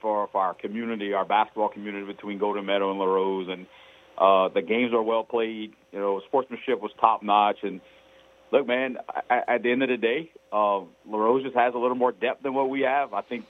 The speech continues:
uh, you know, the first half we played both games incredibly close, and I think we may have surprised a few folks that weren't wearing red. Um, and just credit to the kids and credit to, to the coaching staff. Just having, everybody was ready.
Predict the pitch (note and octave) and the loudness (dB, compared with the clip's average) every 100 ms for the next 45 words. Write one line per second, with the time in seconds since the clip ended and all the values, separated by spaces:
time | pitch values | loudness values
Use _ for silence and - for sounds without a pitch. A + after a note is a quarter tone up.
0 | - A2 G#2 G#2+ A#2 A2+ - B2+ B2 A2+ | -2 0 -2 -4 -6 -6 0 0 2 0
1 | B2 - A2 - A#2 A2+ - A2+ A#2+ - | 0 -2 -6 -2 -2 -2 -4 -4 -4 -6
2 | G#2+ B2 A#2+ G#2+ - A2+ A2+ G#2+ - A2+ | -4 -4 -6 -4 0 0 0 -8 -2 2
3 | E3+ - G2 F#2+ - A2 A2 A2 A2 A2 | 2 -2 -4 -4 -4 -6 0 0 0 -2
4 | - G#2 A#2+ A2+ - A#2+ A#2+ C3+ - G#2 | 0 2 2 -2 -10 -2 -2 -2 -2 -2
5 | A2 A#2 G#2+ G#2+ G2+ F#2+ G#2+ D#3+ E3 _ | -2 -2 0 0 0 0 0 0 -4 _
6 | _ _ _ - G2 G2 F#2 F#2 - G2 | _ _ _ 0 2 4 0 -4 -6 -4
7 | G2 F#2 A#2 - - B2 C3+ C#3+ G#2+ B2 | -4 -6 -8 -2 4 4 4 0 0 -2
8 | C#3+ C3 G#2+ A2 A#2+ B2+ A2+ G2 - G#2+ | -2 -2 -4 -4 -2 -2 -4 -6 -8 -8
9 | - B2 B2 A2 - G#2 G2+ - - A#2 | -4 -6 -6 -10 -4 -2 -2 -4 -12 -6
10 | A#2 G#2+ A#2+ A#2+ - A2+ C3+ B2+ G#2+ F2+ | 2 2 2 -2 -4 -2 2 2 0 -2
11 | F#2+ F2+ | -2 -2